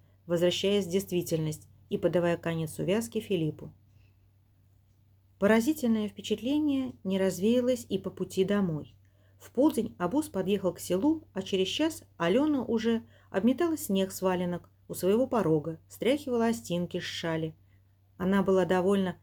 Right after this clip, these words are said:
поездкой, хотелось горячих щей. "Подумала, сейчас накормлю детей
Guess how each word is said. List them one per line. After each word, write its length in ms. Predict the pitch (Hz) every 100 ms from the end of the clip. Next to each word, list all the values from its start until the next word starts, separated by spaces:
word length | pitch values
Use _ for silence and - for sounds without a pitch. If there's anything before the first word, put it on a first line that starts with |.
| _
поездкой, 640 | 175 170 165 156 - 147 - _ -
хотелось 440 | 175 175 233 220
горячих 460 | - 180 202 185 -
щей. 500 | - - 170 156 - - _ _ _ _
"Подумала, 480 | 180 190 190 175 170
сейчас 380 | - 156 170 165
накормлю 380 | 160 165 160
детей 540 | 151 156 - 226 294